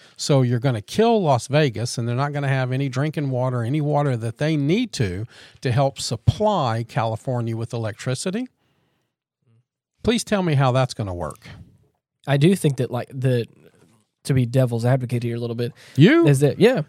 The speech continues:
Speaker 1: No.
Speaker 2: is that I think that, like, uh, that I, I'm not saying that they did, I'm not saying that decision was a smart decision or was the best decision, but I do think to help push us forward, you do have to, like, make some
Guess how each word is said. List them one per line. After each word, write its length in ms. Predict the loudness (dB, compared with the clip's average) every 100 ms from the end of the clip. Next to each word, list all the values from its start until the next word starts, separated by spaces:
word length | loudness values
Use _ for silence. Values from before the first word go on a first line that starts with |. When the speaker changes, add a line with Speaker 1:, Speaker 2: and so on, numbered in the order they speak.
| _
Speaker 1:
No. 260 | 2 6 6
Speaker 2:
is 80 | 6
that 140 | 6
I 80 | 6
think 280 | 4 2 2
that, 160 | 0 4
like, 220 | 2 0
uh, 100 | -10 -10
that 320 | 0 0 0
I, 140 | -4 -6 -8
I'm 140 | -2 2
not 180 | 4
saying 200 | 2 2
that 100 | 4
they 220 | 6 4 4
did, 380 | 2 4 4 0 -8 _
I'm 60 | 2
not 140 | 4
saying 120 | 4 0
that 100 | 2
decision 360 | 4 4 4
was 140 | 0 -2
a 80 |
smart 300 | -2 2 0
decision 340 | -2 -10 -10 -8
or 100 | -4
was 160 | -4 -2
the 100 | -2
best 300 | 0 -2 -4
decision, 400 | -6 -6 -8 -16 _ -20 _ _
but 100 | 2
I 60 | 4
do 200 | 4 2
think 260 | 2 -2
to 100 | -4
help 320 | -2 -2 -2 _
push 360 | 2 2 -2
us 140 | -2 -4
forward, 560 | -2 2 4 4 2 -4 -18
you 100 | 2
do 100 | 6
have 180 | 8 6
to, 60 | 4
like, 160 | -2 4
make 240 | 2 2
some 360 | -4 -4 -4